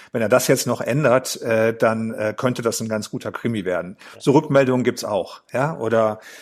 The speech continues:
äh, dass wir keine Beamtenbeleidigung kennen in Deutschland, sondern, äh, vor dem Gesetz ist es vollkommen wurscht, wer wem beleidigt.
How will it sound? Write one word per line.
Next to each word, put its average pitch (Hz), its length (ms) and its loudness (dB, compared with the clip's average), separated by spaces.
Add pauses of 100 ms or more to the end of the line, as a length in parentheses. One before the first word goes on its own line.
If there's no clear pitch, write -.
(100)
äh, 117 320 6
dass - 200 0
wir 120 80 4
keine 123 220 2
Beamtenbeleidigung 120 960 2
kennen 113 300 -2
in 110 140 -4
Deutschland, 110 560 0
sondern, 107 480 -4
äh, 117 680 -4
vor - 160 2
dem 110 120 2
Gesetz 113 340 0
ist - 140 -6
es 113 140 -4
vollkommen 113 440 -2
wurscht, 123 420 4
wer 101 240 -2
wem 113 180 0
beleidigt. 110 640 0